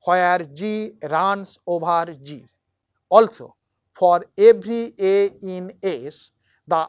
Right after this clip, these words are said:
isotropic group of A is equal to the collection of all G in G such that G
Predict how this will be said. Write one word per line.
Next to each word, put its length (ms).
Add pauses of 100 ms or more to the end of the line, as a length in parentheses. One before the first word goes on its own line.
isotropic 1000
group 300
of 280 (160)
A 320 (300)
is 320
equal 380
to 140
the 140
collection 580
of 320
all 440
G 440 (280)
in 300
G 320 (240)
such 400
that 360
G 380